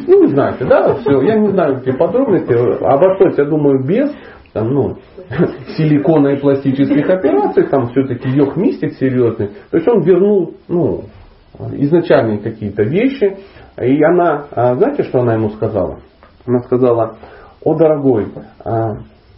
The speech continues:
подумай о, о хорошем доме для нас". Это цитата. "Подумай". Она не сказала: "Дом давай!" Она говорит: "Подумай, пожалуйста". То есть, что она сказала?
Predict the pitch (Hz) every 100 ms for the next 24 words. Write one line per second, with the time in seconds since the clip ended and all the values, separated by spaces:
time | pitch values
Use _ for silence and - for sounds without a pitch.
0 | _ - 220 240 277 165 123 - - 123
1 | 135 156 151 143 143 135 123 107 92 85
2 | 87 82 - - _ _ _ - - -
3 | - - 285 - 185 - 104 - - -
4 | 120 117 180 302 113 - - - - -
5 | 127 175 185 - 156 113 107 311 339 220
6 | 185 151 104 - - - - 104 - -
7 | - - - 113 117 - - - - -
8 | - 294 190 120 113 110 98 95 - -
9 | 160 151 - - 233 165 - 110 101 92
10 | 85